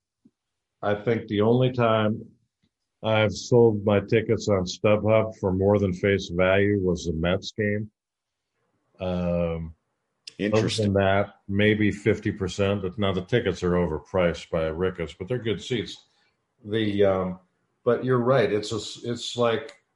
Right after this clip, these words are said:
Speaker 1: going to Disneyland. Um, if you wanna go down to Florida and Orlando, people are gonna go to a lot of different amusement parks, but they always wanna go to Disney World.
Speaker 2: Right.
Speaker 1: People come to Chicago in the,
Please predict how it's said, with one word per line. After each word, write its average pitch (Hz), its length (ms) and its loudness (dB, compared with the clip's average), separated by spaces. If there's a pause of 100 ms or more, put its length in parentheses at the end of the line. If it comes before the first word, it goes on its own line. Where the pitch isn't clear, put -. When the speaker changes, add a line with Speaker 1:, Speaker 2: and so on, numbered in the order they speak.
(100)
Speaker 1:
going 107 320 0
to 110 80 -2
Disneyland. 92 760 -2 (1000)
Um, 90 440 -6
if 95 160 -12
you 101 80 -4
wanna 113 240 0
go 113 160 2
down 110 280 0
to 98 60 -2
Florida 101 640 0
and 92 80 -4
Orlando, 92 640 -2
people 95 340 -6
are 101 100 -2
gonna 101 200 -2
go 92 280 0
to 87 320 -2 (1400)
a 123 60 -2
lot 107 220 2
of 95 80 -2
different 101 420 0 (400)
amusement 131 500 0
parks, 92 280 -2
but - 140 -10
they 104 100 4
always 104 320 2
wanna 101 220 0
go 98 120 0
to 98 80 -2
Disney 107 360 -4
World. 76 340 -8 (540)
Speaker 2:
Right. 78 340 2 (960)
Speaker 1:
People 139 260 -4
come 127 200 0
to 113 60 0
Chicago 110 720 2
in 92 80 -4
the, 90 400 -4